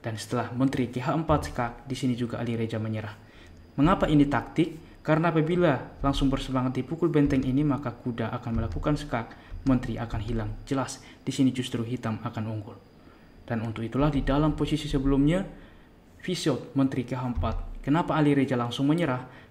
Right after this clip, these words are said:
Karena apapun respon tentunya raja melangkah, maka benteng akan hilang. Jelas di posisi ini, putih sangat unggul. Bagaimana teman-teman permainan ini? Cukup agresif ya? Dan ini adalah satu-satunya kemenangan Alan Vishot sejauh ini setelah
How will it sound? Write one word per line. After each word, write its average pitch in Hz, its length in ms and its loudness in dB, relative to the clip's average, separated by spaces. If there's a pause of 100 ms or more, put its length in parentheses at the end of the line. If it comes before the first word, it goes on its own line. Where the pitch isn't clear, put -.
Karena 117 560 -4
apapun 127 400 -2
respon 120 400 -4
tentunya 117 480 -2 (640)
raja 123 240 0
melangkah, 104 480 -2 (320)
maka 110 400 -6 (720)
benteng 107 320 -4
akan 104 160 -4
hilang. 104 280 -6 (120)
Jelas 117 320 -4
di 117 80 -6
posisi 117 320 -6
ini, 107 240 -6 (480)
putih 110 320 -6 (240)
sangat 104 400 -6
unggul. 101 240 -8 (640)
Bagaimana 190 320 4
teman-teman 151 400 4
permainan 127 320 2
ini? 113 80 -4
Cukup 123 240 -2
agresif 139 400 2
ya? 170 240 4 (240)
Dan 127 160 2
ini 131 160 4
adalah 120 320 -4
satu-satunya 131 640 2
kemenangan 123 480 0
Alan 156 240 4
Vishot 165 400 -2
sejauh 127 320 0
ini 131 320 2 (160)
setelah - 480 -2